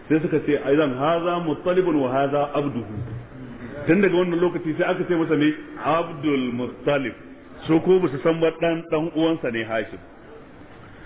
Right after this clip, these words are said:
To daga nan Shayba ya samu wannan suna Abdul Muttalib kuma sai ya bi shi akan haka. To kuma Abdul Muttalib kun san shine mahaifin Abdullahi wato baban Annabi. Kuma shine mahaifin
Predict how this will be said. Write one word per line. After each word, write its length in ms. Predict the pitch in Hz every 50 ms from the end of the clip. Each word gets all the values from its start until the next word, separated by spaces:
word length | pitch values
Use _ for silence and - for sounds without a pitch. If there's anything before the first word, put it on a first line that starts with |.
| - - - -
To 120 | 131 147
daga 200 | 151 147 147 160
nan 160 | 175 190 190 196
Shayba 280 | 202 208 202 196 170
ya 80 | 175 175
samu 200 | 175 165 160 160 160
wannan 200 | 151 147 147 143
suna 200 | 160 160 165 170
Abdul 220 | 156 135 120 131 131
Muttalib 340 | 131 127 - 196 175 151 -
kuma 180 | 156 151 151 139
sai 100 | 156 156
ya 60 | 151 147
bi 120 | 156 160
shi 100 | 143 156
akan 200 | 120 107 - 120
haka. 240 | 113 110 107 - - - - - - - - - - - - - - - - - - - - - - - - - - -
To 100 | - 104
kuma 180 | - - 170 175
Abdul 240 | 165 156 131 139 143
Muttalib 460 | 139 139 139 - 185 185 185 160 135 -
kun 140 | 156 156 139
san 140 | 160 156 147
shine 200 | 156 160 151 143 135
mahaifin 560 | 143 139 135 123 117 - 143 139 135 135 135 139 - - - - - - - - - - - - - - - - - - - - - - -
Abdullahi 680 | 127 135 120 117 139 135 139 143 143 131 127 113 101 85 - -
wato 240 | 107 104 104 - 110 104
baban 320 | 104 104 101 117 123 110
Annabi. 280 | 104 101 101 95 87 82 80 - - - - - - - - - - - - - - - - - -
Kuma 160 | 123 127 135 131 -
shine 220 | 151 143 139 127
mahaifin 680 | 127 135 131 123 117 110 - 135 131 131 131 131 131